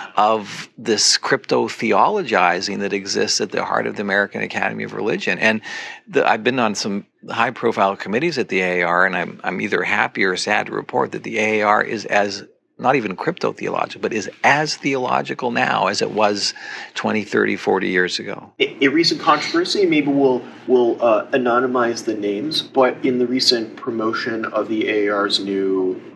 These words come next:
Speaker 2: vice president, president, and nominee,
Speaker 1: Yeah, yeah.
Speaker 2: there were, uh, members of the community, uh,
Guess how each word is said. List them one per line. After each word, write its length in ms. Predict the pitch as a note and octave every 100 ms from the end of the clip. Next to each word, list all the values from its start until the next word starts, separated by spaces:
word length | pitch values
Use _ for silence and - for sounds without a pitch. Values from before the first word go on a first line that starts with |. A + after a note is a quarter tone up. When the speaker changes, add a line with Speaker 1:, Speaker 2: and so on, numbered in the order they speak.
| - G2
Speaker 2:
vice 300 | G2 F#2 -
president, 680 | - G2 G2 G2 F#2+ F2+
president, 640 | E2 F#2 F2+ F2+ E2+ E2+ F#2+
and 580 | F#2 E2+ - - -
nominee, 400 | F2+ F2 E2 -
Speaker 1:
Yeah, 260 | G#2 G#2 G2+
yeah. 260 | G2+ A#2 A#2
Speaker 2:
there 100 | C3+
were, 320 | C3 C3+ - -
uh, 80 | A#2+ A2
members 520 | G#2+ A#2+ C3 C3+ C3+
of 320 | C3+ A#2+ B2 C3
the 80 |
community, 640 | B2+ B2+ G#2+ G2 G2+ - - - - - _ _
uh, 340 | A2 G#2 G#2